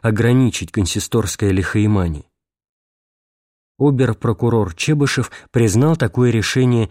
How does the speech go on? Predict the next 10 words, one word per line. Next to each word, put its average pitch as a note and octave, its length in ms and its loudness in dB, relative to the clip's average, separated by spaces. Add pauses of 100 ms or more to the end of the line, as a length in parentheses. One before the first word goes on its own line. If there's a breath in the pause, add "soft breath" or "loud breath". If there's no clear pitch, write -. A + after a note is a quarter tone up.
(200 loud breath)
незаконным A2+ 840 2 (120)
и A#2+ 100 0
немало A#2+ 380 4
неприличным A#2+ 800 -2 (440)
и C#3 120 2
требовал C#3 520 0 (120)
иного A#2 480 2
определения G#2+ 800 0 (140 loud breath)
по A#2 100 0
закону. G2 580 -2